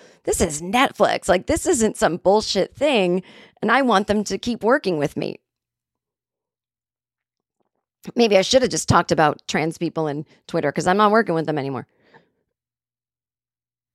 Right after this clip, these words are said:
But the problem is, is he can kinda shit out these, like,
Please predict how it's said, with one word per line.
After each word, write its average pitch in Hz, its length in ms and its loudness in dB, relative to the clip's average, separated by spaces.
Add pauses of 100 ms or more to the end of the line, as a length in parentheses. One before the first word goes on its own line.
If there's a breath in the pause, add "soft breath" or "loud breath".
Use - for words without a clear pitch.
(100)
But 226 260 2
the 254 100 4
problem 311 500 4
is, 240 160 4
is 185 120 -2
he 208 140 0
can 202 200 0
kinda 226 320 0
shit 254 320 0
out 214 300 4
these, 175 300 -2
like, 165 320 -2